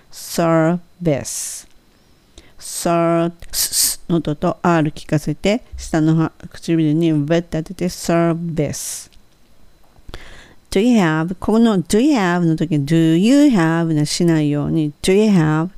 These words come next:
一個のように、「Do you have luggage storage service？」っていきます。はい。で、もう一つの文章で、こういうのんでもいいですよっていうのが、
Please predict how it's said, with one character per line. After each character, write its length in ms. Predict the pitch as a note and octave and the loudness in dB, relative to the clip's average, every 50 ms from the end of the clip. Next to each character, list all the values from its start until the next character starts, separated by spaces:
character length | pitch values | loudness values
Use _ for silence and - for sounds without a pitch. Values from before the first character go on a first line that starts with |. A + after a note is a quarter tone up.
| - - - - - | -18 -20 -20 -10 -10
一 120 | G3+ F#3 - | -10 -8 -6
個 120 | - - | -4 -4
の 100 | F#3 F#3 | -2 -2
よ 140 | G3 A3 G#3 | 0 0 0
う 40 | F3 | 0
に、 140 | E3 D#3+ D#3 | 0 0 -2
「Do 160 | - - G3 | -2 0 0
you 160 | G3+ A#3+ B3 G#3+ | 2 2 2 2
have 140 | E3+ D#3+ | 0 -2
luggage 480 | E3+ - D3 D3+ D3+ D#3 E3 E3 E3+ E3+ F3 | -2 -2 -2 0 2 2 2 0 0 -2 -4
storage 480 | - - - - - E3+ D#3+ D#3+ D#3+ | -6 -10 -10 -6 -4 -2 -2 -2 -2
service？」 920 | D#3+ - - - - F3+ E3+ D#3+ E3 F3 F3+ F#3+ - - - - - - - - - _ - | -4 -6 -10 -8 -6 -4 -4 -2 -2 0 0 -2 -2 -4 -8 -14 -16 -18 -20 -20 -20 _ -10
っ 20 | _ | _
て 100 | - G#3+ | -4 -4
い 60 | F3+ | -2
き 140 | - - C#3 | 0 0 0
ま 240 | C#3 C3+ A#2 - | 0 0 -2 -4
す。 180 | D3 - - - - _ _ - - - - - - - - | -8 -10 -16 -20 -20 _ _ -20 -20 -20 -20 -20 -20 -20 -18
は 180 | - - D#3+ | -6 -2 -2
い。 100 | E3+ E3 - - - - - - - - - | -2 -2 -6 -12 -20 -20 -20 -20 -20 -10 -4
で、 180 | - A#3+ - - | -2 -2 0 0
も 280 | - G3+ A#3+ D4+ G4 | 2 4 4 4 4
う 40 | G#4+ | 2
一 220 | A4 G#4+ G#4+ G4+ G4+ | 0 0 -2 -2 0
つ 140 | - A3 | 0 2
の 180 | F3 D#3+ D#3 D#3 | 2 2 2 2
文 280 | D3+ E3 E3 D#3+ D#3 D#3 | 2 2 2 2 2 0
章 460 | - - D#3 D3 C#3+ C#3+ C#3+ C#3 - - | -2 -4 -6 -6 -6 -6 -6 -8 -8 -6
で、 340 | D3+ E3+ E3 D#3 D3 - - - - - - - - - - - - | -2 0 0 0 0 -2 -8 -16 -20 -20 -20 -20 -20 -20 -20 -20 -20
こ 180 | - - A3 A3 | -4 0 2 2
う 60 | B3 | 4
い 160 | A#3+ A#3 A#3+ A#3+ | 4 2 2 2
う 40 | |
の 180 | A3 F3 E3 E3 | 2 2 2 2
ん 80 | E3 F3+ | 2 2
で 80 | A3 | 2
も 120 | A3+ F#3 C3 | 2 2 2
い 160 | D#3 E3 D3+ | 2 0 0
い 40 | C#3 | 0
で 120 | D#3 D#3+ | -2 -8
す 200 | D#3+ - - - | -10 -8 -2 0
よ 100 | A#3 B3 | 0 0
っ 20 | |
て 200 | - - - C#3+ | 0 -2 -4 -2
い 40 | D3 | -2
う 40 | D3 | 0
の 160 | D3 D3 D3 | 0 -2 -2
が、 140 | D3+ D#3 D#3 | -2 -4 -6